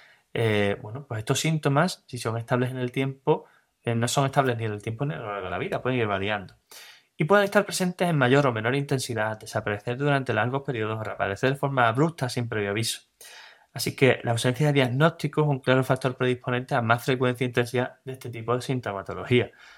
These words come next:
porque estas tres respuestas emocionales, igual que el resto de variables, las tres relacionadas con la atención, las dos con la hiperactividad y dos con impulsividad, y estas tres, pues bueno, se pueden entremezclar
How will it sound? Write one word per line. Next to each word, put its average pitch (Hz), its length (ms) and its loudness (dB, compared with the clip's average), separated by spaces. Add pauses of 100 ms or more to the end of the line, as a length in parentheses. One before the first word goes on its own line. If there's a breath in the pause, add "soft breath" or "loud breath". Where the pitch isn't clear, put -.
(140 loud breath)
porque 110 200 0
estas 139 260 0
tres 147 220 6
respuestas 123 360 0
emocionales, 143 680 0 (120)
igual 151 340 6
que - 80 0
el 101 100 0
resto 120 300 0
de 120 100 8
variables, 107 560 2
las 113 220 -2
tres 131 400 -2
relacionadas 113 380 -8
con 120 80 -6
la 110 80 -2
atención, 117 520 -4 (300 loud breath)
las - 260 -6
dos 139 200 6
con 110 160 -4
la 107 80 -2
hiperactividad 107 560 -2
y 123 40 0
dos 117 140 -4
con 127 160 -2
impulsividad, 113 800 -4 (360 loud breath)
y 123 60 0
estas 147 260 0
tres, 175 280 4 (240 loud breath)
pues 117 100 -4
bueno, 131 160 8
se 127 140 0
pueden 170 220 2
entremezclar 123 920 2